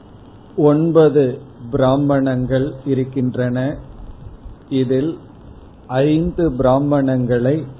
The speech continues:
நாம் பார்த்து முடித்தோம். இந்த மூன்றாவது அத்தியாயம் முழுவதும் யாக்ஞவல்கியரிடம் ஒவ்வொரு ஸ்காலர், அறிவை உடையவர்கள்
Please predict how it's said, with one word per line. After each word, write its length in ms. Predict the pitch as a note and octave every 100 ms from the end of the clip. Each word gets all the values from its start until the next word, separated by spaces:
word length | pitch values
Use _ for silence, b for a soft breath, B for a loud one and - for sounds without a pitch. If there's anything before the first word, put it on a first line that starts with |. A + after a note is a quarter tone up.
| -
நாம் 360 | A#2+ B2 C3+ B2+
பார்த்து 400 | B2+ A#2+ A#2 F3
முடித்தோம். 580 | C3+ A#2+ A2 - A#2 - - - - - - - - - - - - - - - - - - - - - -
இந்த 320 | E3 D#3+ D#3 D3
மூன்றாவது 720 | D3+ F3 E3+ E3 D#3+ D#3+ D#3
அத்தியாயம் 680 | C3 B2+ C#3+ C#3+ D3 D3 C#3+
முழுவதும் 720 | C3 C#3 C3+ C3+ B2+ D3 F3 - - - - - - - - - - -
யாக்ஞவல்கியரிடம் 1600 | C#3 C#3+ C#3+ D#3+ D#3+ F3 E3+ D3+ C#3+ C#3 - C#3+ C3 C3 C3+ D#3 D3 - - - - - - - - - -
ஒவ்வொரு 800 | D#3+ D#3+ E3 F3 E3+ D#3 C3 - - - - - - -
ஸ்காலர், 720 | - - - C3+ C#3 D3 B2+ - - - -
அறிவை 520 | C#3+ D3+ D#3+ D#3+ D#3
உடையவர்கள் 960 | C#3 C3 C3+ C#3 C3+ C3 C3 D#3 F3